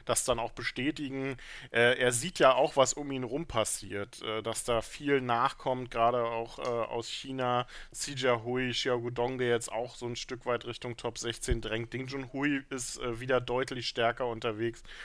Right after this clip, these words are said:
Und da kommt ja so viel nach jetzt dann, äh, was sich so peu à peu nach oben arbeitet. Pang Yong-shu, äh, Wu Yisa, der jetzt auch unfassbar gut spielt im Moment. Xu Zi, über den wir jetzt auch fast jede Woche reden. Also das ist schon,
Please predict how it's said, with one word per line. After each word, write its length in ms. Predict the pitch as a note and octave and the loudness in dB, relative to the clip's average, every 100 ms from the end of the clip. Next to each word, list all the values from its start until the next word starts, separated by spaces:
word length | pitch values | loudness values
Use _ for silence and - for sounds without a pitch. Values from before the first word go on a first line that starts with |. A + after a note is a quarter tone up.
| - - | -16 -12
Und 120 | B2+ | 2
da 80 | B2+ | 2
kommt 280 | - D3+ D3 | 4 2 2
ja 100 | C#3 | 2
so 240 | A#2 B2+ | 2 0
viel 260 | C#3+ - C3+ | 0 0 0
nach 280 | B2 A#2 A#2+ | 2 0 0
jetzt 320 | G#2+ - - | -2 -4 -2
dann, 260 | A2 A2+ A2+ | -2 -2 -4
äh, 220 | A2 G#2+ | -4 -2
was 160 | A2 | -4
sich 140 | - - | -6 -8
so 100 | A#2+ | -8
peu 260 | - B2+ | -4 -2
à 60 | A#2 | -2
peu 220 | - B2 | -2 -4
nach 180 | A#2 A2 | -2 -4
oben 280 | B2 B2 A#2+ | -6 -6 -2
arbeitet. 460 | A#2 A2+ A2+ A2 | 0 2 0 -2
Pang 200 | - B2+ | -2 -2
Yong-shu, 540 | B2 A#2 A2 - B2 A#2+ - - - - | -2 -4 -4 -6 -6 -8 -10 -16 -18 -2
äh, 180 | B2 A#2+ A2+ | 2 2 2
Wu 80 | B2+ | -6
Yisa, 480 | A#2 C#3 C#3+ C3 | -6 -4 4 4
der 140 | A#2+ A#2 | 6 6
jetzt 240 | A#2+ - | 4 2
auch 240 | A#2 B2 - | -2 -4 -4
unfassbar 600 | D3+ D3 - C3 - B2+ | -6 -4 0 2 2 -2
gut 200 | A2+ A#2 | -2 -4
spielt 360 | - - A#2+ A#2 | -10 -6 -4 -4
im 100 | A#2 | -6
Moment. 420 | A2+ A2+ A2+ A2+ | -6 -4 -4 -4
Xu 280 | - - C#3 | -8 -8 -8
Zi, 380 | C3 A#2+ C#3 C#3+ - - - - | -8 -8 -8 -10 -12 -16 -16 -6
über 160 | A2+ A#2+ | 2 2
den 140 | B2+ | 2
wir 80 | B2+ | 2
jetzt 180 | A#2+ - | 0 0
auch 140 | B2 | -4
fast 280 | - B2+ - | 0 -2 0
jede 220 | A#2 A2+ | -4 -2
Woche 280 | A2+ - G#2+ | -4 -6 -4
reden. 220 | A#2 A#2 | -4 -4
Also 220 | A2+ A2 | -4 -6
das 160 | A2 A2 | -6 -6
ist 100 | B2 | -4
schon, 380 | - C#3 C3 | -2 2 0